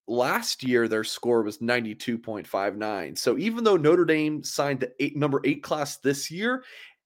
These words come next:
it's actually point zero five points better than the cl-, last year's class, which was number six in the country.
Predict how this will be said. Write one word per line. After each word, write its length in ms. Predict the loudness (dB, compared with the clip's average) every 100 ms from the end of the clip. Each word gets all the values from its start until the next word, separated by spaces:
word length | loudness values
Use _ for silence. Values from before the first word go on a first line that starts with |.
| _ -20 -20 _ -8
it's 200 | -8 -2
actually 460 | 0 0 0 -2 -4
point 400 | 0 2 2 2
zero 260 | 4 4
five 500 | 6 4 4 2 -2 _ _ _ -4
points 400 | -4 -2 -6 -14 -12 6
better 640 | 8 10 8 4 0 -8 _ _ _ -4
than 220 | -2 0
the 120 | -2 -4
cl-, 180 | -4
last 300 | 0 0 2
year's 140 | 0 0
class, 360 | 2 0 0 -6
which 180 | -8
was 100 | -8
number 220 | -6 -6 -6
six 360 | -2 -2 -2
in 60 | -12
the 60 | -10
country. 580 | -10 -10 -8 -6 -8